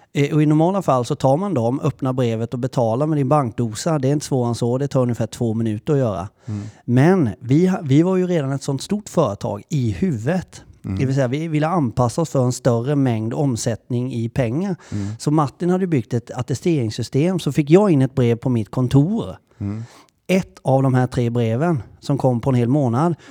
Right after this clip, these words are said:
Speaker 1: då blev jag rosenrasande. Och på den tiden söp jag lite också, eh,
Speaker 2: Mm.
Speaker 1: som
Speaker 2: Mm.
Speaker 1: ni, som jag har berättat om.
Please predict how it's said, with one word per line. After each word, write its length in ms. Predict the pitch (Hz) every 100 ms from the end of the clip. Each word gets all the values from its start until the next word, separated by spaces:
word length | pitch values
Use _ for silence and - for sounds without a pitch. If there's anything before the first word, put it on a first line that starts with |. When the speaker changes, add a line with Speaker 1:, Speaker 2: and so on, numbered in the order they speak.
| -
Speaker 1:
då 100 | 151
blev 240 | 160 165 139
jag 160 | 113
rosenrasande. 1200 | 135 170 117 - 120 113 110 101 - 180 208 156 - _
Och 120 | 123
på 60 | 147
den 160 | 175
tiden 240 | 180 127 131
söp 360 | 151 120 -
jag 80 | 196
lite 200 | 175 -
också, 320 | 120 - 101 101 -
eh, 80 | -
Speaker 2:
Mm. 440 | 135 104 131 139 127
Speaker 1:
som 160 | 131
Speaker 2:
Mm. 120 | 135 135
Speaker 1:
ni, 80 | 123
som 100 | 127
jag 60 | 127
har 60 |
berättat 340 | 127 107 110 110
om. 160 | 95